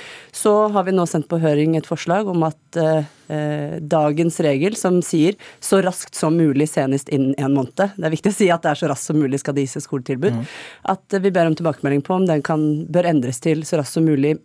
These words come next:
Speaker 1: senest innen tre måneder. Og denne nyansen med så raskt som mulig og en eller tre måneder, det handler jo ikke om at barna ikke får et tilbud i skolen, men om det i henhold til opplæringslovens bestemmelser skal være fullstendig fullverdig,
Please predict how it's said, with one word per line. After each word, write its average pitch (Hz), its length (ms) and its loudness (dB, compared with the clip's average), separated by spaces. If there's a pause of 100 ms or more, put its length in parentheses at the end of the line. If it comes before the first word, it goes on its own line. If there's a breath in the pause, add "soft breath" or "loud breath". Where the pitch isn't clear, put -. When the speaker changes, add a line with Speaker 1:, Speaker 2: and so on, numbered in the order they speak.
(140)
Speaker 1:
senest 143 340 0
innen 143 220 2
tre 139 320 -4
måneder. 127 400 -2 (480 loud breath)
Og 190 160 2
denne 180 240 4
nyansen 156 400 0
med 156 100 2
så 170 160 -2
raskt 147 220 -6
som 170 160 2
mulig 147 240 2 (140)
og 156 240 0 (160)
en 151 220 0
eller 151 180 -4
tre 151 240 -2
måneder, 151 520 -2
det 170 240 2
handler 151 220 0
jo 151 160 0
ikke - 300 -4
om 151 180 2
at 151 160 -4
barna 143 240 0
ikke - 220 -8
får 147 140 -4
et 147 200 -4
tilbud 147 440 -2
i 147 120 2
skolen, 190 380 0 (320 loud breath)
men 170 160 2
om 160 160 4
det 170 160 2
i 170 80 2
henhold 147 460 0
til - 180 -4
opplæringslovens 156 960 0
bestemmelser 165 480 2
skal 175 160 -2
være 143 300 0 (260)
fullstendig 156 720 0
fullverdig, 139 520 0